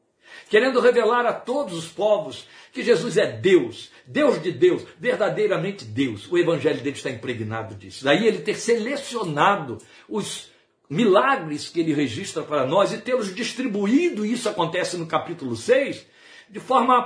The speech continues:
previamente pensada, bem colocados ali, porque o propósito dele era usar os fatos a respeito de Jesus, coordenados de tal maneira que o seu discurso convencesse, eh,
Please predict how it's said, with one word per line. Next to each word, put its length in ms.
previamente 540
pensada, 720
bem 220
colocados 640
ali, 280
porque 280
o 80
propósito 560
dele 280
era 140
usar 240
os 220
fatos 480
a 60
respeito 500
de 120
Jesus, 400
coordenados 920
de 80
tal 200
maneira 540
que 80
o 60
seu 240
discurso 840
convencesse, 920
eh, 160